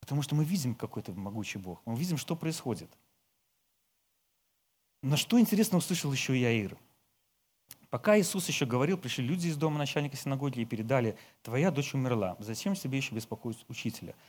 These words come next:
Но Иисус, не обращая внимания на их слова, сказал начальнику синагоги: «Не бойся, только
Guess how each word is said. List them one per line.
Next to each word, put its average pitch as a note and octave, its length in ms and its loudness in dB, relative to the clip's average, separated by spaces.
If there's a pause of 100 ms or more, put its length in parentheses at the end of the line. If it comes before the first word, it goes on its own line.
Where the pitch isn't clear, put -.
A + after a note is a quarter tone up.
(240)
Но C#3+ 160 4
Иисус, G#3+ 300 2
не C#3 80 2
обращая C#3+ 400 6
внимания C#3+ 460 4
на B2+ 180 6
их A#2+ 100 2
слова, C#3 360 4
сказал C#3+ 320 2
начальнику C#3 400 2
синагоги: B2 540 0 (180)
«Не B2+ 160 0
бойся, F#3+ 500 2 (380)
только C3+ 440 -2